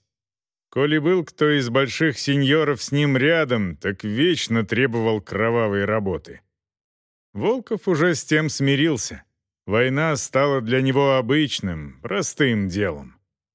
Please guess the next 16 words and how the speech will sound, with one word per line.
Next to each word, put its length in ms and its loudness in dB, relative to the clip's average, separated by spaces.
Ну 280 -4
а 40 -2
что, 440 0
то 240 2
горцы, 640 0
то 260 0
жена, 760 0
то 220 0
герцог. 680 -2
И 120 -6
все 340 -6
это 340 2
изо 360 2
дня 380 0
в 120 0
день, 760 0